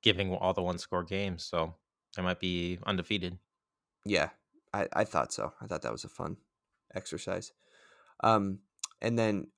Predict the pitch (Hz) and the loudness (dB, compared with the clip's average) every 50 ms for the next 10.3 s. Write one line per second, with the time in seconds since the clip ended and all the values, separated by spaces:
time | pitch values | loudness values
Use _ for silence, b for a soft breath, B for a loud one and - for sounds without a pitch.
0 | _ _ - 98 107 - - - 104 117 131 139 127 113 98 90 82 - - 101 | _ _ 4 4 6 4 4 4 4 4 6 4 4 4 2 0 0 0 0 0
1 | 120 123 123 110 98 78 60 - - - _ _ _ _ _ - - _ _ - | 0 4 6 6 6 6 4 -2 -10 -20 _ _ _ _ _ -20 -20 _ _ -4
2 | - 131 123 117 110 101 95 92 107 123 117 98 95 - - - - 104 98 98 | 2 4 4 4 4 6 6 8 8 8 8 6 2 -2 -8 -8 -6 -6 -4 -2
3 | 101 90 92 92 92 - 104 117 110 95 98 98 - - 113 98 98 101 95 90 | -2 -2 -2 -2 -4 -4 -4 -2 -2 -2 -2 -2 -2 0 0 0 2 2 0 2
4 | - 101 92 - - 98 101 104 98 - - 110 107 101 95 - - _ _ _ | 4 4 4 4 4 4 4 4 4 2 4 4 4 4 2 0 -8 _ _ _
5 | _ _ - B B B B 110 120 120 - - 131 123 - - 120 131 120 107 | _ _ -14 B B B B 8 8 8 8 6 4 4 6 8 6 8 8 6
6 | 107 - - 113 127 135 143 139 - - _ - - - - - - 113 127 120 | 2 2 4 4 4 4 4 2 0 -6 _ -10 -8 -8 -6 -2 4 6 6 8
7 | 120 110 95 87 90 90 90 95 104 - - 123 107 - 120 120 123 131 113 104 | 8 6 6 6 6 6 8 6 6 4 0 -2 0 0 0 2 2 2 0 0
8 | 98 95 98 95 90 - - 92 90 90 92 92 87 - - 92 87 - - 90 | 2 2 2 2 2 0 -2 -6 -2 0 0 0 0 0 0 0 0 0 -4 -6
9 | 82 - - - 87 82 76 78 82 82 80 - 85 82 78 80 80 82 90 - | -6 -6 -4 -4 -2 -2 -2 -2 -4 -4 -4 -4 -6 -4 0 2 4 4 4 2
10 | - _ 78 73 71 | -2 _ -8 -8 -8